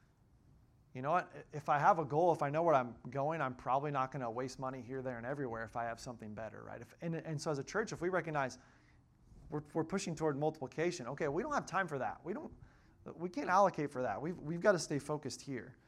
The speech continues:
This is what we're about. And then in verse twenty-four, it tells us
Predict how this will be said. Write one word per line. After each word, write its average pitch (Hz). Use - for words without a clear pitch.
This 185
is 175
what 151
we're 120
about. 107
And 165
then 180
in 165
verse 156
twenty-four, 160
it 160
tells 143
us 147